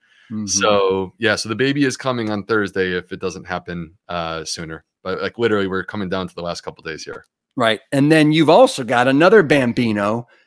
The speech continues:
Speaker 1: which is, you know, Fiber Fuel was insane. I mean, what you did with that book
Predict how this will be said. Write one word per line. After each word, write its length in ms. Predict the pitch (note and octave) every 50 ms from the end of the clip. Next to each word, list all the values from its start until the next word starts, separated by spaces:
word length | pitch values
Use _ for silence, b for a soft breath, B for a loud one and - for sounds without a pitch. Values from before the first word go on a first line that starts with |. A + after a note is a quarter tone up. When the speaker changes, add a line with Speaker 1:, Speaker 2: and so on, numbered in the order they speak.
| _ _ _ _ _
Speaker 1:
which 400 | C3+ C3 D#3 D#3+ D3+ - - - - -
is, 260 | D#3+ D3+ D3 D3+ D3
you 60 | F#3+
know, 140 | G3 F#3+ F3+
Fiber 440 | - - - F4 E4+ D4+ B3+ A3+ F#3
Fuel 540 | - - F#3+ G#3 G3 F#3+ F#3 F#3 F3+ F3
was 240 | D#3 D#3 D3+ C#3 -
insane. 1120 | - F3 D#3 D3+ C#3+ C#3 G#2+ - - - - - - E3 D3+ C#3 B2+ A#2+ A2+ G#2 G#2 G#2+ B2
I 60 | C3
mean, 160 | C3+ D3 D3+
what 140 | F3+ F#3+ F#3+
you 120 | G3+ G3
did 180 | C#3 E3+ F3+ E3
with 140 | E3 E3+ -
that 240 | D#3+ D3+ D3 -
book 420 | - C#3+ C#3 C3+ C3+ C3 C3 -